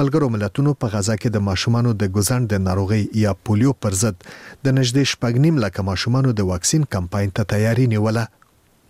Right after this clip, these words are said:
داسې مهال چې جګړې روانې دي، د بیلابیلو اړخونو مرکچیان په غزه کې د اوربند او د اسرائیلو له زندانونو د فلسطیني بندیانو په بدل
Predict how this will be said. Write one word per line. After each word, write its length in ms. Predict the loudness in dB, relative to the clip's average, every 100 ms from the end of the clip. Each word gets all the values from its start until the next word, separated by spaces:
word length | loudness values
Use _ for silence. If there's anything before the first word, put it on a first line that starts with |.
| -2
داسې 200 | 0 0
مهال 220 | 0 0 0
چې 220 | 0 0
جګړې 300 | 0 0 0
روانې 340 | 0 0 0 0
دي، 60 | 0 -4 -8 -20 -6
د 80 | -2
بیلابیلو 460 | 2 2 0 0 0 0
اړخونو 320 | -4 -2 0 0
مرکچیان 480 | -2 -4 -2 -2 -2 -8 _ _ _
په 60 | -2
غزه 240 | 0 0 -2
کې 180 | -2 -2
د 100 | -2 -2
اوربند 480 | -2 0 0 -2 -2 0
او 60 | 2 0
د 200 | -2 -4
اسرائیلو 440 | -2 0 2 2 2
له 80 | 0 0
زندانونو 500 | 0 0 2 2 0 -4 -18 -4 -2
د 80 | -2
فلسطیني 480 | -2 -2 0 0 0 0
بندیانو 380 | 0 0 0 -2
په 60 | -2
بدل 260 | 0 0